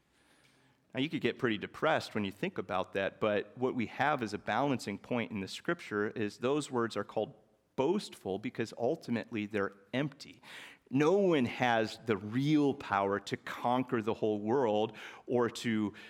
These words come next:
you know, manipulate people to do whatever they want. You can look at history time and time again, and leaders rise up and,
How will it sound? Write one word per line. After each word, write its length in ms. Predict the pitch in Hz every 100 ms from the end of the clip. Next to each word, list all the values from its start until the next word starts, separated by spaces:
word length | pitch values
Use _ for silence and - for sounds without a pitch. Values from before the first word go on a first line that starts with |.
| -
you 200 | - 117
know, 120 | 107 104
manipulate 840 | 113 117 131 175 - 131 113 110
people 300 | - 117 117
to 120 | -
do 380 | 110 - 131 156
whatever 400 | 131 123 120 117
they 180 | 110 110
want. 540 | 107 135 151 110 -
You 100 | 131
can 220 | 131 143 135
look 180 | 139
at 120 | 147 -
history 480 | 151 165 - 175
time 400 | 139 - 131 156
and 80 | 190
time 240 | - 170 185
again, 280 | 151 117
and 280 | 131 110 107
leaders 420 | 113 131 175 139
rise 320 | 139 180 180 120
up 300 | 113 151 123
and, 180 | 110